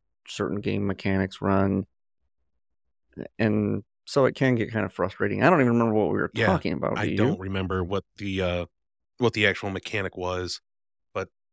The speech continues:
Speaker 2: all I remember
Speaker 1: Yeah.
Speaker 2: is that as soon as it started going and it wasn't going anywhere, I hit start on my stopwatch on my phone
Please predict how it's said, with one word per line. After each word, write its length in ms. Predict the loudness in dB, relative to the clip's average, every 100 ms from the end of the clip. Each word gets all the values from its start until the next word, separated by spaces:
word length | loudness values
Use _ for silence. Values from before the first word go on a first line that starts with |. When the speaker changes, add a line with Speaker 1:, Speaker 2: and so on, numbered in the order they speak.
| _
Speaker 2:
all 300 | -12 -4 0
I 60 | 2
remember 320 | 4 4 2
Speaker 1:
Yeah. 60 | 0
Speaker 2:
is 80 | 0
that 180 | -4
as 120 | -4 -4
soon 200 | 0 0
as 100 | 0
it 80 |
started 400 | -4 -2 -2 -2
going 540 | -2 -2 -2 -6 -12 -10 -4
and 100 | -2
it 60 |
wasn't 180 | -2 -2
going 180 | -4 -4
anywhere, 380 | -4 -2 -2 -4
I 280 | -8 -10 -12
hit 280 | -8 -6 -6 _ _ _ _ _ _
start 400 | -6 0 2 2
on 160 | 0 -4
my 140 | -4
stopwatch 560 | -2 0 0 0 -2 -2
on 100 | -6
my 80 | -8
phone 460 | -6 -4 -4 -8